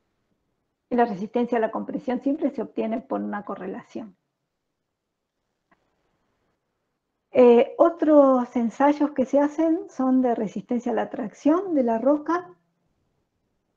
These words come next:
y el que más se usa es este, es el ensayo brasileño. En el ensayo brasileño,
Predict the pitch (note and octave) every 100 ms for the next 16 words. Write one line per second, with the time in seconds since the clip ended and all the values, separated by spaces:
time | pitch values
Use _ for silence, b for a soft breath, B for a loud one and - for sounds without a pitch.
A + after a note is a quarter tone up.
0 | _ _ _ - A#3+ B3+ B3+ A#3+ A#3 -
1 | - A#3+ B3+ E4+ A4+ - - C4 B3+ D#4+
2 | - G4+ D#4 G#3+ _ _ _ _ _ _
3 | _ _ _ _ _ C4+ B3+ A3+ - A3+
4 | B3+ B3+ A3+ C4+ C#4+ C#4+ B3+ G#3 - G3
5 | E3 F3+ F#3+ G3 - _ _ _ _ _
6 | _ _ _ _ _ - C4 C4+ D#4 E4
7 | E4 D4 C#4+ C#4+ C#4+ E4 F4 F4+ G#4+